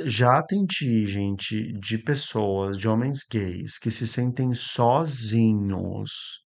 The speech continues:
porque não tem apoio familiar, não tem uma rede de amigos com quem possa contar, e se metem em cada furada de relacionamento, o medo de solidão, o ter por carência afetiva é impressionante.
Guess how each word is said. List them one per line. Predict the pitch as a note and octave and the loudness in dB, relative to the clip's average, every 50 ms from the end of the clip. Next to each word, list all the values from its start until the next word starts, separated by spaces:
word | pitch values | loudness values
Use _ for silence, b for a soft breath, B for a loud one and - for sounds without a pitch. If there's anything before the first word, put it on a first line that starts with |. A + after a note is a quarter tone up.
| _ _ _ _ _ _ _ | _ _ _ _ _ _ _
porque | _ - - - A#2 | _ -14 -4 0 2
não | A2 A2 A2 A2 | 2 4 2 2
tem | G#2+ B2 A#2+ B2 C3+ C#3 D3 D#3 D3+ D3+ - _ _ _ _ _ _ _ - B2+ | 0 0 0 2 2 0 0 0 -2 -4 -6 _ _ _ _ _ _ _ -14 -14
apoio | A#2+ _ - - B2 A#2+ B2 C3 | -14 _ 0 4 4 4 4 2
familiar, | B2+ - C3+ B2 A#2+ A#2+ A#2 A2+ A2 G2 F#2+ F#2+ G2 G2+ G2+ | 0 0 0 0 0 0 2 2 2 2 2 0 0 0 -2
não | G2+ G2 G2 G2 | -2 -2 -4 -4
tem | - A#2 A#2 B2 | 0 0 2 2
uma | B2 B2 A#2 | 4 2 2
rede | G#2 A2+ A#2+ A2+ A#2 A#2 | 2 2 0 0 0 0
de | - A2+ | 0 0
amigos | G#2 G2+ G2+ G#2 G#2 A2 A#2 - | 2 2 0 0 0 -2 -4 -4
com | - A#2 A2 | -4 -6 -4
quem | - A#2 A2 | 0 -2 -2
possa | - - G#2 G#2 - - - | 2 2 0 0 0 -4 -8
contar, | - - A2 G#2+ G#2 G#2+ G#2 F#2 F#2+ G2 D3 - B B B B B B B B | -6 -4 -4 -4 -2 -4 -4 -4 -4 -4 -6 -10 B B B B B B B B
e | A#2 | -4
se | A2+ - - | -2 0 2
metem | A2+ A2 A#2 A#2 A2+ B2 A#2 | 2 2 2 0 0 -2 -2
em | A#2 A2+ A#2 | -2 -4 -4
cada | - C3+ B2+ B2+ C3+ D3+ D3 D3+ E3 | 2 6 6 8 8 6 6 2 0
furada | D#3 - - - C#3+ C#3 C3+ A#2 G#2+ G#2+ A2+ A2+ A2+ A#2 | -2 -4 -6 -4 -2 0 2 2 4 4 2 2 0 -2
de | A2+ - A2 | -4 -4 -2
relacionamento, | G#2+ A2 A2 A2 A2+ A2+ - - A#2 A2+ A2 A2+ G#2+ G#2 G2+ F#2+ F#2 F#2+ C3 G2+ - - A2+ A2 - - b b b b b - | 0 0 0 0 -2 -4 -6 -4 -2 0 0 0 0 -2 -2 -4 -4 -4 -6 -8 -10 -10 -10 -10 -10 -12 b b b b b -4
o | A#2+ G#2+ | -2 0
medo | G#2 G#2+ G#2+ G#2+ A2 A2 B2 C3 | 0 0 2 0 0 0 -2 -4
de | B2 C3 B2+ | -4 -4 -4
solidão, | - - B2 A#2+ A#2 B2 A#2+ - - G#2+ G2 F#2+ G2 G2+ G2+ G2+ G2+ G2 G2+ - b b b b b _ _ | -4 -4 -4 -4 -4 -4 -6 -6 -4 -2 -2 -2 -2 -2 -2 -2 -4 -4 -6 -10 b b b b b _ _
o | - G#2 - - | -20 -20 -16 -6
ter | - A2+ G#2+ G#2+ A2+ A#2+ A#2 | -2 0 0 2 0 -2 -2
por | - A#2+ - - | -4 -8 -8 -4
carência | - A#2 A2 G#2 A2 A2+ A2+ - - A#2 | 0 2 2 4 4 2 0 0 -2 -4
afetiva | A2+ - G#2+ F#2+ - - - - G#2+ A2 A2+ A2+ - G#2 G2 F#2+ - | -2 -2 -6 -6 -4 -6 -4 -2 -2 -4 -4 -4 -4 -4 -4 -2 -2
é | G#2 G#2 | -2 -2
impressionante. | G#2 G#2+ A2 A2 A#2 A#2+ - C#3 C3 C3 - - C3 C#3 C3+ A#2+ G#2 - - - A#2 - - - D#3 C3+ C3 | 0 0 0 0 0 -2 -2 -4 -4 -4 -4 -6 -6 -4 -4 -4 -6 -6 -8 -10 -12 -14 -14 -12 -10 -12 -12